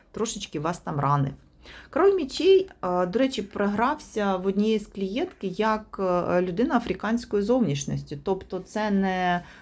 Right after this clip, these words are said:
е, європейський чоловік, це чоловік тут може бути азіатський, а, який вас ранив.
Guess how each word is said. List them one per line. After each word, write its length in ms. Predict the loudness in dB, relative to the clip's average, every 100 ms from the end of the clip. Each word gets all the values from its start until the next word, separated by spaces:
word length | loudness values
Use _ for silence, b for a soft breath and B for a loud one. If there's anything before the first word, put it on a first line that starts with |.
| -2
е, 120 | 0
європейський 720 | 4 4 2 2 0 -2 -10
чоловік, 600 | -8 -4 -4 -2 -4 -4 -8
це 300 | -2 0 0
чоловік 460 | -2 0 2 0
тут 140 | -2 -4
може 220 | -4 -4
бути 240 | -6 -10 -16 -8
азіатський, 760 | 0 4 4 2 -4 -12 -16 -16 _ B B B B B
а, 340 | -10 -6 -2 -2 -4 -8 -4
який 400 | -2 2 4 4
вас 340 | 2 0 0
ранив. 340 | 4 4 4